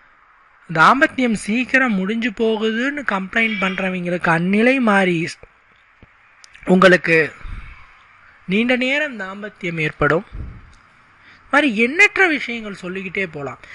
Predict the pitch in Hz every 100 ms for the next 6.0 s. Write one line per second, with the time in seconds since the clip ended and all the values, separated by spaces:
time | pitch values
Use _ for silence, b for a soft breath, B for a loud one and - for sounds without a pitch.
0 | B B 156 175 175 - 262 285 285 247
1 | 233 190 190 185 220 214 208 - 226 156
2 | 156 196 285 269 320 302 240 208 175 170
3 | 170 - 139 135 123 120 113 147 - 214
4 | 220 226 220 214 190 180 170 165 170 160
5 | 147 147 143 143 120 - 120 117 123